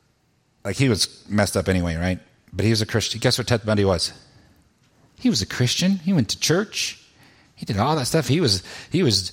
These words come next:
he was just like us sitting in here. And at a very young age, ten Buddy, this is not the reason why he did it. This isn't the excuse why he did it, but I don't think it helped.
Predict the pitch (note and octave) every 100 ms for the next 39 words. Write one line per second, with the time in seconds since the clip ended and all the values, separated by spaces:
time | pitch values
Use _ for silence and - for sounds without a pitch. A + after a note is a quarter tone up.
0 | - - D#3+ F#2+ C#3 - C#3 B2+ B2+ -
1 | B2+ B2 A2 E2+ - - _ _ _ _
2 | - - - - - - - - - _
3 | A2 A2 A2 C#3+ C#3+ C#3 C3+ C3 A#2+ A2+
4 | - - - C3+ A2+ A#2 A2+ G#2 G#2+ C3
5 | C3 A#2+ B2 A2+ G#2 G#2+ G#2 G#2 F#2+ F#2+
6 | G2 G2 F2+ F#2+ G#2 G2 F#2+ G2+ F2+ -
7 | - G2 F#2+ - G2+ G2 G2 G2 A2 G2
8 | - - G2 G2 F2 F#2 F2+ F2 E2+ -